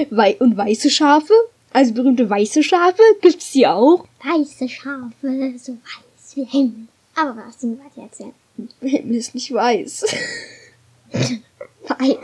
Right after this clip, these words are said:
Speaker 2: ich weiß. <laughs>
Speaker 1: Oh Gott, die Tonspur ist so groß.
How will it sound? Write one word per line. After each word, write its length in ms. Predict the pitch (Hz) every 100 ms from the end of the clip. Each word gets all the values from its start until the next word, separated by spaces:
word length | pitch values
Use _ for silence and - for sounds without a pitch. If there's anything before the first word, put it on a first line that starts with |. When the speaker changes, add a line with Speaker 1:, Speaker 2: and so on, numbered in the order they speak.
| 494 -
Speaker 2:
ich 260 | 339 - 294
weiß. 600 | 262 285 277 233 294 - _ _ 370
<laughs> 2250 | - 640 - - - 605 - 285 330 247 294 269 - - - 392 523 508 294 285 269 - _ - - - - 508 539 453 392 - - 311 277 285 - 233 240 494 494 440 - -
Speaker 1:
Oh 180 | 381 311
Gott, 260 | 330 320 311
die 80 |
Tonspur 440 | 302 330 320 311 302
ist 160 | 302
so 120 | 311 285
groß. 600 | - 285 302 302 240